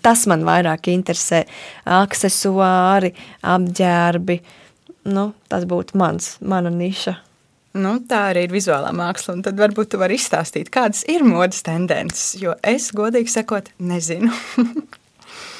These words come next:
Speaker 1: Nu, te, viņa vēl tikai plāno, teiksim, nākamā gada tendences, tā kā va-, lūkot, līdz ar to šobrīd viņai nav ko ieteikt. <laughs>
Speaker 2: Bet kas tev pašai patīk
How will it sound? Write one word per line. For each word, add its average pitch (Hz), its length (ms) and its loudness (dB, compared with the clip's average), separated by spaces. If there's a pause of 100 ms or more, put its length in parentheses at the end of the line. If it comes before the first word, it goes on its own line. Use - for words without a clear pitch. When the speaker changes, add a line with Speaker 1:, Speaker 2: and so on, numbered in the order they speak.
(1400)
Speaker 1:
Nu, 262 200 4 (720)
te, 226 100 -2 (120)
viņa 247 360 4
vēl 240 180 4
tikai 247 220 6
plāno, 247 460 6
teiksim, 190 380 4
nākamā 202 640 6
gada 190 260 4
tendences, 196 560 6
tā 180 100 2
kā 185 180 6
va-, 190 140 6
lūkot, 220 600 8
līdz 196 200 6
ar 170 80 0
to 208 160 6
šobrīd 202 360 4
viņai 247 200 6
nav 233 220 2
ko - 200 2
ieteikt. 247 840 4 (520)
<laughs> - 580 -4
Speaker 2:
Bet 226 140 2
kas 302 140 4
tev 233 140 8
pašai 226 320 4
patīk 156 560 -4